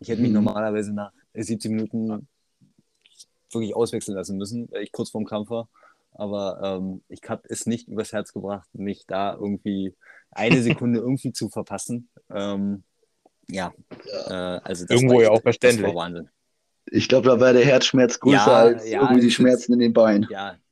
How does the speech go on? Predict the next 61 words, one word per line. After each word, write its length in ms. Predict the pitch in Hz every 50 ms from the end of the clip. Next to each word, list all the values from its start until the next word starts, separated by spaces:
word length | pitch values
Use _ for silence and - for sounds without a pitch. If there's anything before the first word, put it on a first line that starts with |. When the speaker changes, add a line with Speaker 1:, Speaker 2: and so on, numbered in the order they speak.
| _ _ _ _ _ _ _ - - - _ _ _ _ _ _
Speaker 1:
Ja, 400 | - - - 104 101 101 104 104 101
Speaker 3:
Ich 60 | 92
Speaker 1:
genau. 100 | 98 95
Speaker 3:
kann 100 | 117 120
mich, 240 | 127 127 123 117 113 -
Speaker 1:
Also 180 | - 98 98 90
da 100 | 98 95
Speaker 3:
kann 180 | 120 123 127
mich 80 | 135 131
Speaker 1:
geht 40 | 127
Speaker 3:
noch 100 | 123 98
Speaker 1:
man 80 | 95
Speaker 3:
dran 140 | 98 117 120
Speaker 1:
nicht 80 | 113 107
Speaker 3:
erinnern, 240 | 107 123 120 104 95
Speaker 1:
völlig 160 | - 98 95
Speaker 3:
an 80 | 98 98
das 120 | 98 95
Speaker 1:
runter. 180 | 92 87 - 107
Speaker 3:
Spiel 140 | 101 98 90
auch 160 | 90 101 107
noch. 160 | 98 90 85 _ _ _ _ _
Selbst 300 | - - 98 98 92 -
wie 60 | - 98
ich 40 |
das 160 | - - 95 -
hier 100 | 107 101
gesehen 380 | 107 104 98 104 107 113 113 107
hab. 160 | 98 95 - _ -
<laughs> 520 | - - - - 208 - - _ - - - _ - - - - - -
Speaker 2:
Ich 140 | 95 - -
hab 80 | 104
Speaker 3:
Das 60 | 113
Speaker 2:
mir 60 | 117 113
Speaker 3:
war 80 | 113
Speaker 2:
das 80 | 113 110
Speaker 3:
ja 60 | 107
Speaker 2:
live 80 | 110 107
Speaker 3:
aber 80 | 107
Speaker 2:
im 60 | 107
Fer- 240 | 107 131 123 120 - -
Speaker 1:
Ja. 280 | 104 101 - - - - _ _ _ _
Speaker 2:
Ja. 220 | - 98 98 - - _ _ _
Speaker 3:
haben 140 | - - 120
richtig 300 | 117 117 135 123 123 123
mitgefiebert 640 | 131 131 117 - - - - 120 107 107 104 101 -
da. 160 | 104 107 - - _ _ _ _ - - - _ _ _ _ _ _ _ _ _ _
Speaker 1:
Nee, 240 | - 107 107 110 110
also 280 | - - 104 101 92 101
Speaker 2:
Ja. 60 | 95
Speaker 1:
dass 140 | - - -
du 160 | 120 110 107
halt, 240 | 110 113 98 - _ _ _ _ - - - - - _ _
das 200 | - 107 - -
war 120 | 110 113
dann, 200 | 110 113 113 113
das 220 | - 117 104 - -
war 100 | 110 101
schon 440 | - - 113 104 98 95 90 87 -
extrem, 420 | 92 95 - - - - 98 90
ich 160 | - 71 -